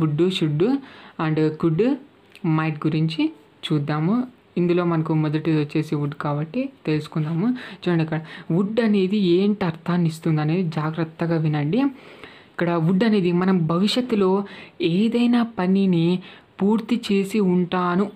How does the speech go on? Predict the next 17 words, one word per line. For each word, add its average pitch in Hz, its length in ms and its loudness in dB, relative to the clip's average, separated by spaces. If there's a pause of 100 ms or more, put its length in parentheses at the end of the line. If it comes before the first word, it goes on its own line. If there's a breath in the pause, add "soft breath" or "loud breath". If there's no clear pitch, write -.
(220)
అని 190 140 4 (600 loud breath)
చెప్పడానికైతే 165 800 0 (100)
వాడతారనమాట. 160 640 -2 (320)
అంటే 180 140 0 (140)
ఓకే, 185 160 0 (100)
కన్ఫ్యూజ్ 185 400 0
పడొద్దు, 165 400 0
కన్ఫ్యూజ్ 165 340 -2
పడొద్దు, 151 320 0
నేను 151 160 -2
చెప్తాను. 156 360 -2 (680 loud breath)
చేసి 220 380 2 (180)
ఉంటాను 185 560 0 (240)
అనేది 165 320 2
అనమాట. 151 240 -4 (640)
అంటే 202 160 2 (580 loud breath)
చేసి 196 320 2